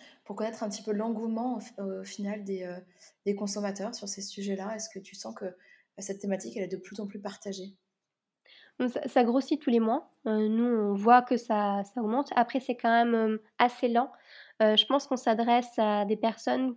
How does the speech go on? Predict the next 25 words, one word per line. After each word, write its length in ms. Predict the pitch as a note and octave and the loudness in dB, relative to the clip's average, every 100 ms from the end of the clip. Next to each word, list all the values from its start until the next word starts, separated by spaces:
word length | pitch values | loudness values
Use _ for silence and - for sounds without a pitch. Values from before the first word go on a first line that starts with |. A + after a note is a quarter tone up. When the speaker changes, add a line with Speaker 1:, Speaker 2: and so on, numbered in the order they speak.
| _ | _
Speaker 2:
qui, 460 | - A3+ G#3+ G#3+ G#3+ | -8 -4 0 -2 0
comme 140 | A3 | -4
je 60 | - | -2
te 80 | |
disais, 280 | A3 A3 C4+ | -4 -2 -2
qui 160 | C4+ A#3 | -2 0
ont 60 | |
envie 440 | G#3 G3+ G#3 A3 C4+ | 2 2 2 4 2
de 60 | |
faire 240 | - B3 A#3 | 2 2 4
mieux, 200 | B3 C#4+ | 4 4
mais 160 | B3+ A#3 | 2 0
qui 180 | - | -6
ont, 180 | G#3+ G#3 G3+ - - _ _ _ - | -4 -4 -10 -20 -20 _ _ _ -18
savent 240 | - A#3 | -4 -2
pas 100 | A#3 | 0
toujours 280 | B3 B3+ C4 | 0 0 0
exactement 500 | A3+ A#3 A#3 A#3+ A#3 | 2 0 -2 0 0
comment. 580 | A#3 B3 A#3+ B3 C4+ C#4 | 2 0 4 6 6 6
Et 80 | A#3+ | 2
puis, 240 | - A#3 - - _ | 0 -4 -6 -20 _
c'est 160 | - A#3 | 6 6
assez 260 | A#3+ D#4 | 6 2
compliqué, 600 | D#4 B3+ - A#3+ - C4+ | -2 -4 -4 -6 2 2
en, 460 | A#3+ G#3 G#3 G3+ | 4 0 -2 -4